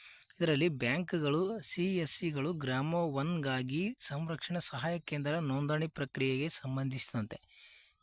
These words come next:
ನೀವು ಏನೋ ಇಲ್ಲಿ ರಿಜಿಸ್ಟ್ರೇಷನ್ ಮಾಡೋದಾಗಿರ್ಬೋದು, ಆ, ಬೇರೆ ಬೇರೆ ಬ್ಯಾಂಕ್‌ಗಳ ಏನಾದರೂ ಸಮಸ್ಯೆಗಳಾಗಿರ್ಬೋದು, ಈ ರೀತಿಯಾಗಿ ಕಾಂಟ್ಯಾಕ್ಟ್ ಕೂಡ ನೀವು ಮಾಡ್ಕೊಳ್ಬೋದು. ಇಲ್ಲಿ ಮೂರು ನಂಬರ್ಗಳನ್ನು ಕೊಟ್ಟಿದ್ದಾರೆ ನೋಡಿ, ಈ ಮೂರು ನಂಬರ್‌ಗಳಿಗೆ ನೀವು ಕಾಂಟ್ಯಾಕ್ಟ್ ಮಾಡ್ಬೋದು.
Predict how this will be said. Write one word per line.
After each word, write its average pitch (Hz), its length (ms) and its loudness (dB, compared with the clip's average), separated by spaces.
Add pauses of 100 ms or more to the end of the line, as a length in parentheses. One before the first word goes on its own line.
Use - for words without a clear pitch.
(140)
ನೀವು 165 320 2
ಏನೋ 160 300 0
ಇಲ್ಲಿ 160 340 6
ರಿಜಿಸ್ಟ್ರೇಷನ್ 143 640 2
ಮಾಡೋದಾಗಿರ್ಬೋದು, 135 840 2 (720)
ಆ, 127 220 2
ಬೇರೆ 143 280 4
ಬೇರೆ 151 220 4
ಬ್ಯಾಂಕ್‌ಗಳ 143 560 2 (180)
ಏನಾದರೂ 139 240 2
ಸಮಸ್ಯೆಗಳಾಗಿರ್ಬೋದು, 135 1000 -2
ಈ 147 80 -2
ರೀತಿಯಾಗಿ 147 440 0
ಕಾಂಟ್ಯಾಕ್ಟ್ 131 480 -2
ಕೂಡ 131 160 -2
ನೀವು 135 340 4 (480)
ಮಾಡ್ಕೊಳ್ಬೋದು. 127 500 2
ಇಲ್ಲಿ 160 360 2
ಮೂರು 160 360 6
ನಂಬರ್ಗಳನ್ನು 151 640 4
ಕೊಟ್ಟಿದ್ದಾರೆ 135 420 2
ನೋಡಿ, 113 240 0 (1040)
ಈ 170 80 4
ಮೂರು 147 380 2 (140)
ನಂಬರ್‌ಗಳಿಗೆ 127 500 2
ನೀವು 160 140 0
ಕಾಂಟ್ಯಾಕ್ಟ್ 131 380 0
ಮಾಡ್ಬೋದು. 120 320 0